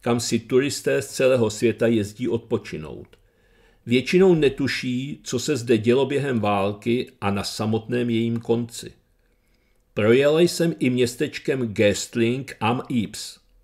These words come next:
Našla hrob osmdesáti vězňů židovského původu zavražděných S S many třináctého dubna devatenáct set čtyřicet pět.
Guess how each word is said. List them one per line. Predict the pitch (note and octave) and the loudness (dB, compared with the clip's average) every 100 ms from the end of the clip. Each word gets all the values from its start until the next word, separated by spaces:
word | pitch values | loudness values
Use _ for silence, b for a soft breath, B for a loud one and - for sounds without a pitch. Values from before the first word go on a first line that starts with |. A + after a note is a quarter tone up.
| _ _ _ _ _ _ _ _ _ | _ _ _ _ _ _ _ _ _
Našla | - A2 - B2+ | -4 -2 2 2
hrob | G#2 A#2+ D#3 | 4 4 2
osmdesáti | - B2 C#3 C3+ B2+ C3+ B2 - | 0 -2 -2 -2 -2 -2 -2 -2
vězňů | G2 G#2+ A2 B2+ C3 | -2 0 -2 -4 -4
židovského | A#2 A#2 A#2 - A#2+ G#2 | 0 0 0 0 2 4
původu | F2+ - A#2 A#2 B2 C3+ - | 2 0 0 2 0 -2 -8
zavražděných | A2+ A2+ G#2+ G#2+ G2+ A2 G#2+ G2+ - - | -4 -2 0 0 -2 -2 -2 -4 -8 -10
S | G2 - | -8 -6
S | A#2 - | -6 -4
many | A#2 A#2 A#2+ | -4 -2 -4
třináctého | A#2 - A#2 A2+ A#2 A#2 - G2 | -6 -6 -2 0 -2 -2 -2 0
dubna | F2+ F2+ G2+ F#2+ | -2 -6 -4 -4
devatenáct | E2+ F2+ G2 - A2+ G#2+ G#2 | -2 -2 -2 -2 -4 -4 -6
set | A#2 - | -10 -10
čtyřicet | - F#2+ G#2 - A#2 - | -8 -8 -8 -8 -8 -8
pět. | - - - _ | -6 -6 -8 _